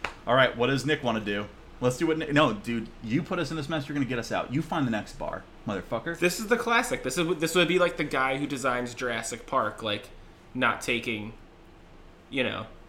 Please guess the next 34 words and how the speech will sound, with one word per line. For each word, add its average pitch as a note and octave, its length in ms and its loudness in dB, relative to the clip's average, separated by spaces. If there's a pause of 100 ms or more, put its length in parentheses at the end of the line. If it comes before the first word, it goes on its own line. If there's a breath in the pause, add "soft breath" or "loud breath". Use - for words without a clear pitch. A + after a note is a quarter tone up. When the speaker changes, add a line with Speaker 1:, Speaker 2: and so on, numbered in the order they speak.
(640)
Speaker 2:
having D#3+ 280 6
no D3+ 140 10
responsibility C3+ 640 4
for B2 120 -6
Jurassic A#2 400 -2
Park A#2 200 -6
two, A#2+ 220 0
three, A#2+ 260 -4
Jurassic A2 440 -6
World. A2+ 360 -4
Like, A#2 240 -6
dude, D3 240 -2
you, E3 180 -6 (840)
Speaker 1:
Right. - 120 -2
Speaker 2:
you - 60 0
Speaker 1:
Stop - 100 -4
Speaker 2:
created F#3 240 6
Speaker 1:
making C3 200 2
Speaker 2:
this. B2 80 2
Speaker 1:
dinosaurs. F2 640 -4
Speaker 2:
Yeah. A3+ 360 0 (100)
Speaker 1:
You, A#3+ 120 -2
you, G#3 60 -2
yeah, D#3+ 120 -2
you B2 100 -6
were A3+ 60 0
the G#3+ 60 -2
fir-, - 180 -12
you F#3 80 -6
made B3 140 0
the - 40 -6
first A3 280 -6
dinosaur, F3+ 360 -4
bitch. D3+ 440 -2